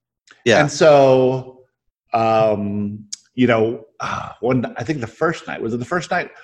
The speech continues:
Speaker 2: The first night, um, my friend Chris is here. He went through the boot camp in the first group or the second group, and he lives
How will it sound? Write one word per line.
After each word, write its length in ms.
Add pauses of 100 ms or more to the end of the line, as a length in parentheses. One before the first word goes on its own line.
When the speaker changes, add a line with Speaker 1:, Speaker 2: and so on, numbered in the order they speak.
(160)
Speaker 2:
The 80
first 340
night, 460 (1200)
um, 680 (360)
my 100
friend 380
Chris 320
is 140
here. 320
He 100
went 200
through 80
the 60
boot 200
camp 240
in 80
the 60
first 260
group 280 (880)
or 80
the 80
second 260
group, 320 (320)
and 580
he 240
lives 380